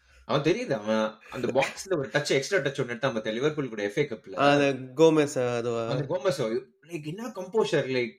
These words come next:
Speaker 1: சான்ஸே இல்ல. I think all round Sanchez, Mitoma, Ferguson,
Speaker 2: மார்ச்.
Speaker 1: Sol-, Solly March, மெக்காலிஸ்டர், like, இவன்டா, லூயிஸ் டங்க். நான், I all, I thought Lewis Dunk is like a Burnley type player. That's very, very poor of me.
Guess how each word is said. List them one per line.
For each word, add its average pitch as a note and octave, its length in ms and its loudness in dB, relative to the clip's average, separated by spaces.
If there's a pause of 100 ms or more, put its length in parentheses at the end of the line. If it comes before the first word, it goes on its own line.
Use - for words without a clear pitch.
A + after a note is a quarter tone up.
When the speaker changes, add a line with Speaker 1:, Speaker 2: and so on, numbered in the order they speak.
(220)
Speaker 1:
சான்ஸே E3 340 -6
இல்ல. C#3+ 200 0
I A2 60 0
think F#3 220 -4 (160)
all C#3+ 180 6
round D#3 300 2 (260)
Sanchez, D3 380 2 (420)
Mitoma, B2+ 520 2 (360)
Ferguson, C3 440 2
Speaker 2:
மார்ச். C3+ 520 4 (340)
Speaker 1:
Sol-, C3+ 300 2
Solly C3 260 4
March, A2 460 -2 (500)
மெக்காலிஸ்டர், A#2 720 2 (140)
like, G2 180 -6 (180)
இவன்டா, C#3 500 2 (100)
லூயிஸ் G3+ 340 2
டங்க். A#2+ 260 2 (480)
நான், C#3 220 4
I C3+ 100 6
all, D3+ 260 6
I C3+ 140 2
thought G3 260 4
Lewis F#3+ 260 6
Dunk E3+ 200 2
is D3+ 100 0
like C3+ 180 2
a A#2+ 60 2
Burnley E3+ 340 4
type C3+ 280 2
player. G2 200 2 (260)
That's G#2+ 220 -2 (140)
very, D3+ 220 -8
very D3 260 0
poor C#3+ 160 4
of C3+ 140 4
me. A#2+ 260 -2